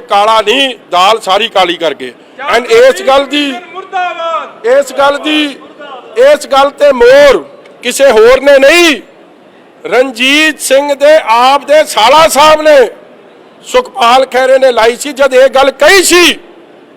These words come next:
Speaker 1: ਮੀਡੀਆ 'ਚ ਕਹੀ ਸੀ ਕਿ ਜਿਹੜਾ ਨਾਰੰਗ ਕਮਿਸ਼ਨ ਹੈ ਜਾਂ ਜਿੰਨੇ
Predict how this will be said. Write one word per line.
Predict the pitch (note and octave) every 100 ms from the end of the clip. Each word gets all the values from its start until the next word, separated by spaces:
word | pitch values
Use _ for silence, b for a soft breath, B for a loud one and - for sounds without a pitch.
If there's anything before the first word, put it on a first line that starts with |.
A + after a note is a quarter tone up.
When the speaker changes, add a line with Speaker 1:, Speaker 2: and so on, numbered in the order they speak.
| _ -
Speaker 1:
ਮੀਡੀਆ | F3 C#4+ F#4 F#4 F4+
'ਚ | -
ਕਹੀ | D4 D4
ਸੀ | B3+ C#4 C4 G3+ - - _ _ _ -
ਕਿ | B3+
ਜਿਹੜਾ | A#3 G3+ A#3+ C4+ C4+ C#4 C#4 A#3 - - C3+
ਨਾਰੰਗ | D3+ F#3 G3 A3+ D4 D#4+
ਕਮਿਸ਼ਨ | D4+ C#4+ C#4 - C4+
ਹੈ | C4 A3+ E3+ - - -
ਜਾਂ | F3 A3+ B3 E3+
ਜਿੰਨੇ | F#3+ A#3 D4